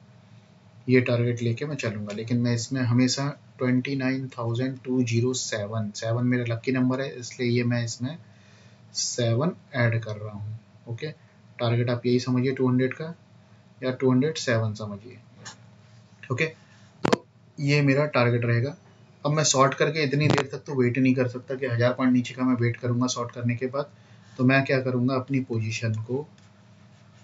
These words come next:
hedge कर लूँगा। और देखो hedge भी मेरा ऐसा hedge रहता है ना कि मेरे को दो हज़ार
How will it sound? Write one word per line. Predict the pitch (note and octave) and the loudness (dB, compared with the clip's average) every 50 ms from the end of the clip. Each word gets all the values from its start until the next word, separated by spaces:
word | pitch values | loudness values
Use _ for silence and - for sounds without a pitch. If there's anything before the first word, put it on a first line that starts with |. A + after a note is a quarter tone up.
| - | -10
hedge | - A#2+ A#2 A#2 - | -2 -2 0 0 -2
कर | - - A2 A2 A2 | -4 -6 -6 -6 -6
लूँगा। | G#2 G#2 G#2 G#2 G2+ | -8 -8 -8 -8 -10
और | G2+ - - - - A2+ A2+ - | -12 -12 -12 -10 -10 -8 -2 0
देखो | C3 B2+ C3 A#2+ | 2 4 4 2
hedge | - B2+ C3+ C#3 C3+ C#3+ | 4 4 4 4 4 2
भी | C#3+ D3 D3 | 0 2 2
मेरा | C#3+ C#3+ C#3+ C#3+ | 4 6 6 6
ऐसा | C#3 C3 B2 A#2+ D3 | 6 6 4 4 4
hedge | C#3+ C3+ C#3 C3+ C3+ | 4 4 2 2 0
रहता | C#3 C3+ C3 D3+ | -2 -2 -2 -4
है | D3+ D#3 | -6 -8
ना | |
कि | D3 - D3 | -8 -10 -8
मेरे | C3+ C3 C3 | -8 -8 -6
को | B2+ C#3+ B2+ | -8 -8 -10
दो | A#2 A#2+ B2 C3 C3 | -6 0 2 2 2
हज़ार | B2 B2 B2+ C3 C3+ C#3 C#3+ C#3+ | 2 0 -4 -4 -4 -4 -6 -6